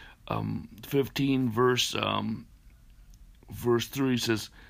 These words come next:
"And he answered and said to them, 'Why do you transgress the commandments of God because of your tradition?'" Amen. Hallelujah. Hallelujah. Why?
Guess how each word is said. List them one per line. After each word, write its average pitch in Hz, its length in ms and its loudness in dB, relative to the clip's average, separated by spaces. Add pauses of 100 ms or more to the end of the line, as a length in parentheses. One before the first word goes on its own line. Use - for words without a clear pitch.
(240)
"And 135 120 4
he 143 180 4
answered 170 380 2
and 143 100 2
said 151 220 0
to 135 80 -2
them, 139 340 2 (140)
'Why 190 460 4
do 170 160 0
you 165 280 0
transgress 151 800 -2 (760)
the 120 120 -2
commandments 147 600 4
of 165 120 -2
God 139 260 0
because 131 460 0 (100)
of 127 240 -2
your 127 280 2
tradition?'" 117 540 -4 (1200)
Amen. 123 200 -2
Hallelujah. 120 540 -4 (1900)
Hallelujah. 127 560 -6 (180)
Why? 143 480 -6